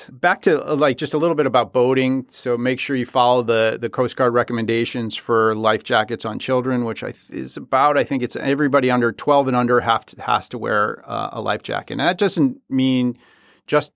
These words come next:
mean on the vessel itself. It means on the dock, anywhere around the water.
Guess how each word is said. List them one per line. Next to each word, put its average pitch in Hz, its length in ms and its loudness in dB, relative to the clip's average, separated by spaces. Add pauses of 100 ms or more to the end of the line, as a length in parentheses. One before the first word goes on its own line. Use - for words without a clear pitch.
(140)
mean 127 440 2 (200)
on 123 400 0
the 110 300 0
vessel 117 420 0
itself. 117 480 0
It 120 80 -2
means 110 300 -4
on 107 140 0
the 95 100 -10
dock, 117 500 2
anywhere 123 380 2
around 107 300 0
the 95 60 -6
water. 95 540 -4